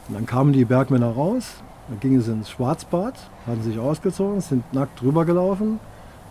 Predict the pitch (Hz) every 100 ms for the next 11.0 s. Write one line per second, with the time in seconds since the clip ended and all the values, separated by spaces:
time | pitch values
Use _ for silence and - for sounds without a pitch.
0 | - 123 117 110 90 117 113 143 175 135
1 | 113 107 98 101 127 - 160 196 165 147
2 | 131 139 139 123 110 104 123 - 165 170
3 | - 170 185 208 - - - - - -
4 | - 120 127 127 143 135 131 127 131 127
5 | 127 104 92 101 113 131 147 - 127 139
6 | 147 147 127 131 131 123 117 165 165 147
7 | - - - - - - - - - 135
8 | - 117 113 107 120 117 101 107 117 123
9 | 117 - - - - 139 131 135 135 160
10 | - 127 117 113 131 123 104 - 127 175